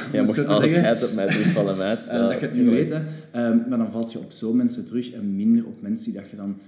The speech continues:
Speaker 1: via je industrie of via iets anders hebt, eh, leren kennen.
Speaker 2: Ja, ja, dat
Speaker 1: Dus
Speaker 2: begrijp
Speaker 1: dat is
Speaker 2: ik.
Speaker 1: wat ik v-, eh, wat ik voel is van, ehm, veel mensen waar ik ook een hechte band mee heb, waar ik ook een goede relatie mee heb, ehm,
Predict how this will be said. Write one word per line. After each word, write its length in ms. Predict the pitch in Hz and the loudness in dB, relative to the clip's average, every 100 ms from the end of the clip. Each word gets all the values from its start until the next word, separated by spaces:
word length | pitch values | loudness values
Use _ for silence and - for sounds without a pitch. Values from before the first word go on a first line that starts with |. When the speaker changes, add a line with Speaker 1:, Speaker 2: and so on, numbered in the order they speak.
| - | -20
Speaker 1:
via 280 | - 110 107 | -14 -10 -6
je 120 | 104 | -4
industrie 600 | 104 101 98 - 104 107 | -4 -4 -6 -10 -8 -8
of 80 | - | -10
via 300 | - 107 107 | -14 -10 -8
iets 260 | 98 95 - | -8 -10 -10
anders 280 | 104 104 - | -8 -8 -10
hebt, 220 | - - | -14 -16
eh, 260 | 92 90 87 - | -12 -12 -12 -14
leren 260 | 101 95 92 | -18 -18 -18
kennen. 340 | - 92 95 - _ _ - | -14 -12 -12 -16 _ _ -8
Speaker 2:
Ja, 100 | 92 - - | -8 -8 -8
ja, 100 | 92 | -8
dat 100 | 90 | -6
Speaker 1:
Dus 0 | 90 | -4
Speaker 2:
begrijp 180 | 87 90 | -4 -4
Speaker 1:
dat 100 | 90 | -6
is 60 | |
Speaker 2:
ik. 60 | - - _ | -10 -20 _
Speaker 1:
wat 140 | 117 113 | -14 -8
ik 120 | 113 | -8
v-, 140 | - - - | -10 -18 -20
eh, 80 | 78 82 76 76 | -20 -20 -20 -18
wat 120 | 104 | -14
ik 120 | 104 | -14
voel 260 | - - 120 | -10 -2 0
is 160 | 120 120 | 0 -4
van, 260 | 107 104 | -6 -8
ehm, 280 | 98 95 95 87 - - 98 107 | -8 -8 -8 -10 -12 -20 -20 -20
veel 280 | - 113 113 | -8 -4 -2
mensen 560 | 107 117 - 139 107 | -2 -2 -4 -10 -12
waar 120 | 110 | -12
ik 160 | 101 - - | -12 -14 -12
ook 180 | 113 110 | -10 -8
een 100 | 98 | -10
hechte 260 | 101 - | -12 -14
band 240 | 92 95 120 | -10 -8 -6
mee 80 | 120 | -8
heb, 120 | 123 | -8
waar 120 | 101 | -14
ik 120 | 95 - | -16 -16
ook 160 | 104 | -12
een 100 | 113 98 | -10 -8
goede 200 | 104 98 | -8 -8
relatie 460 | 90 92 104 - | -10 -12 -10 -8
mee 80 | 123 | -8
heb, 80 | 123 - - _ _ | -10 -18 -20 _ _
ehm, 380 | 101 98 95 | -16 -12 -10